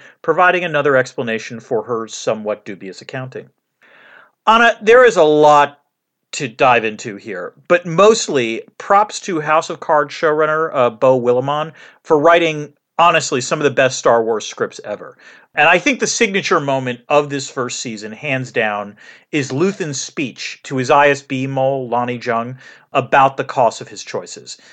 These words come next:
which does lead to a somewhat weird question on my part. And this is almost like complaining about something that's too good, and I recognize that, but, but I do think it's worth asking.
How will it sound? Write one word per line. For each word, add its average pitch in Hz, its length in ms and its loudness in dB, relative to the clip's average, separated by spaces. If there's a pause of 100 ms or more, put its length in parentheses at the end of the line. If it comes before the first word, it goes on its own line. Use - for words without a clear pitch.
(380)
which 202 280 -2
does 302 260 4
lead 247 260 -2
to 220 120 0
a 180 60 2
somewhat 233 480 -2
weird 160 400 -2
question 175 400 0
on 175 100 -2
my 175 140 0
part. 180 340 2
And 151 160 0
this 156 100 -4
is 175 120 -2
almost 208 340 0
like 165 240 2 (220)
complaining 165 500 -2
about 147 160 2
something 147 280 -8
that's 127 160 -12
too 147 200 -6
good, 131 200 0
and 139 100 0
I 120 60 0
recognize 139 520 -4
that, 160 240 0
but, 127 180 -4
but 143 120 0
I 143 100 4
do 156 240 -10
think 170 160 -4
it's - 160 -14
worth 123 300 -6
asking. 107 400 -8